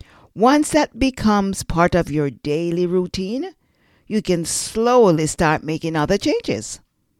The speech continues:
You can make changes such as, um, cutting back on sugar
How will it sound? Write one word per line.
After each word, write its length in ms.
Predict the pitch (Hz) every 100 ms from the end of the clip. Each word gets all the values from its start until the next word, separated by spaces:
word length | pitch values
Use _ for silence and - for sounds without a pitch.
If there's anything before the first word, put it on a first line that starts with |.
| _ _ _ _ -
You 100 | 330
can 160 | 359 294
make 160 | 262
changes 420 | - 247 233 233
such 260 | - 220 214
as, 260 | 196 180 175
um, 420 | 165 143 139 135 _ -
cutting 280 | 180 160 139
back 240 | 135 -
on 140 | 190
sugar 440 | 208 349 - 131